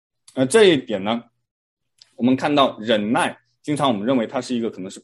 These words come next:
被动的，或者是比较消极的。那其实忍耐在经文里面的描述并非消极，也不被动，而是一种主动的，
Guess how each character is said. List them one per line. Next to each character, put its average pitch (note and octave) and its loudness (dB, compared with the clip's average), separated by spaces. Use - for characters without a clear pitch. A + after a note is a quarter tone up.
被 D3+ 2
动 B2+ -2
的， F2+ -8
或 A#2+ -4
者 G2 -12
是 G#2 -10
比 - -20
较 G2 -6
消 D3 0
极 F#2 -8
的。 - -20
那 C3+ -4
其 D3+ -2
实 F3 6
忍 G#2 0
耐 B2 -2
在 A#2 2
经 F#3+ 2
文 E3 2
里 F#2+ -4
面 F#2 -12
的 F#2+ -12
描 F#2+ -8
述 - -12
并 D3+ -2
非 C3+ 0
消 B2 -2
极， - -20
也 G2 -8
不 G#2 -10
被 G#2+ -4
动， F#2 -10
而 B2+ 2
是 D#3+ 0
一 E3 2
种 D3 -4
主 G2+ -4
动 C3+ 2
的， - -12